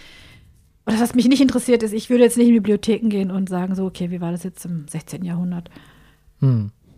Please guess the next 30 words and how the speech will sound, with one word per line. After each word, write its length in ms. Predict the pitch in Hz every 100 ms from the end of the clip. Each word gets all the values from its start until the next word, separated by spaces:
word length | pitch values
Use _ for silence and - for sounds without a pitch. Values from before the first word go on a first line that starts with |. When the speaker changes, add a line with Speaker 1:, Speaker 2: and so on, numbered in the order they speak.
| - - - - - -
Speaker 2:
Ja, 320 | 151 156 170
also 260 | 151 147 170 - _ _ _ _ -
ich 260 | 135 -
hab 200 | 123 156
halt 320 | 156 151 -
auch 180 | - 135
großen 320 | - 156 -
Respekt 440 | 160 143 - 139 -
einfach 240 | 127 127
vor 220 | 117 131
Leuten, 320 | 123 120 135 120
die 100 | 123
das 180 | 120
machen. 320 | 127 127 143 123
Selbst 380 | 131 - - -
so 100 | 151
ein 120 | 131 123
Dan 240 | 131 131
Brown 260 | 131 131 143
Buch, 220 | 143 135
was 140 | 127
jetzt 140 | 127 -
vielleicht, 360 | 127 117 -
äh, 180 | 147 131 131
literarisch 540 | 139 139 123 123 123
nicht 180 | 139 139
so 160 | - 139
toll 320 | - 143 143
ist, 160 | 139
aber 160 | 123 117